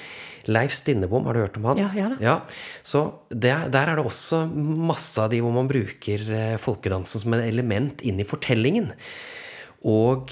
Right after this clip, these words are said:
Speaker 1: eh, hvor stegene liksom illustrerer hva slags stemning man er i, eller hvor travel man er, eller hvordan, eh, ting er på scenen. Så jeg kunne, hvis jeg skulle ønsket meg noe, så,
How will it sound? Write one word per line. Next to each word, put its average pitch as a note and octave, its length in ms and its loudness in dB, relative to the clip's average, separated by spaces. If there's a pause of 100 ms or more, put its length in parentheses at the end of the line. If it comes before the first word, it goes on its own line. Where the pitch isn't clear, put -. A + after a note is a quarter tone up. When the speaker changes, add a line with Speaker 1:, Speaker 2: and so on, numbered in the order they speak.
(140)
Speaker 1:
eh, G#2+ 560 2
hvor A2 160 -2
stegene G2 760 2 (260)
liksom G2 400 -4 (160)
illustrerer F#2+ 960 0 (280)
hva G2 120 -6
slags - 300 -2
stemning F#2 440 0
man F#2+ 140 -2
er F#2+ 240 0
i, G2+ 120 0
eller F#2+ 200 -2
hvor F#2+ 120 -4
travel F#2+ 440 -2
man F#2+ 160 -2
er, G2 240 0
eller F#2+ 220 -4 (760)
hvordan, G#2+ 440 2
eh, G#2 500 -2
ting B2 200 0
er G2+ 160 2
på - 140 -4
scenen. D3+ 260 0 (260)
Så D3+ 300 0
jeg B2+ 140 -2
kunne, - 560 -2
hvis E3 200 -2
jeg F#3+ 80 -4
skulle D#3+ 800 -2
ønsket - 520 -2
meg B2+ 160 2
noe, B2 160 2
så, C#3 480 0